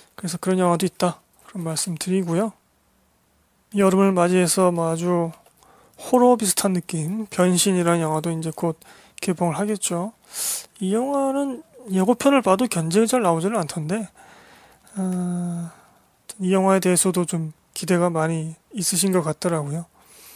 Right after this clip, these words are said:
하여튼 그렇습니다. 뭐 이런 영화들이 있었다. 개략적으로 저는 이제 극장에서 보지 못했지만, <laughs> 어, 제가 읽어본 리뷰들을 좀 소개를 해드렸고요. 음,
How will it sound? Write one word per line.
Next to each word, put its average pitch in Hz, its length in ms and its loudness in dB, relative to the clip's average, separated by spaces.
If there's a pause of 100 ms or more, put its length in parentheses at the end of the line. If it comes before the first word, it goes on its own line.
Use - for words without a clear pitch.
(760)
하여튼 - 160 -4
그렇습니다. 175 640 0 (180)
뭐 165 140 -4
이런 190 220 2
영화들이 185 800 4
있었다. 180 440 0 (280)
개략적으로 185 680 2 (500)
저는 180 280 0
이제 175 160 -4
극장에서 175 400 2
보지 170 240 -2
못했지만, 160 640 -2 (1080)
<laughs> - 840 -14
어, 156 340 -2
제가 170 220 2
읽어본 175 480 4
리뷰들을 165 680 -2 (160)
좀 160 220 -6
소개를 175 440 0
해드렸고요. 180 680 -2 (880)
음, 175 500 -2